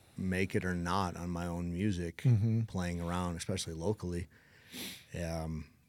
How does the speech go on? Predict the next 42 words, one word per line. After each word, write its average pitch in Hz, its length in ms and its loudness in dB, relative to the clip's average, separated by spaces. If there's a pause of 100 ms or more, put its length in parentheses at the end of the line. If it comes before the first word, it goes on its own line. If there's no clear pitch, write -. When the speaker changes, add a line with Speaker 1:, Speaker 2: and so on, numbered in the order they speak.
(340)
Speaker 1:
I - 60 -4
played 104 260 6
at 98 80 4
a 87 60 0
brewery 90 540 4 (100)
here 92 180 0
in 87 80 -2
town, 92 340 0
and 87 160 -2
they, 85 220 -2
uh, 80 240 -4 (840)
I - 40 4
brought 107 280 6
people. 135 240 4
I 78 80 -2
filled 131 240 2
the - 60 -4
place. - 400 -8 (260)
Speaker 2:
Mm-hmm. 110 280 6 (220)
Speaker 1:
And 87 260 -2
I 80 60 -4
played 87 300 -4
mostly 87 500 -4
original 90 340 -2
music, 87 400 -2
and 85 120 0
I, 92 220 -2
you 113 100 2
know, 95 220 2
I, - 60 -4 (140)
I 147 100 2
do 113 180 6 (120)
covers 87 460 0
too, 98 400 2
just - 180 -4
to 85 60 -8
fill 82 220 -4
time, 92 320 0
especially 90 360 -6
when 85 100 -4
you 82 80 -4
do 82 220 -6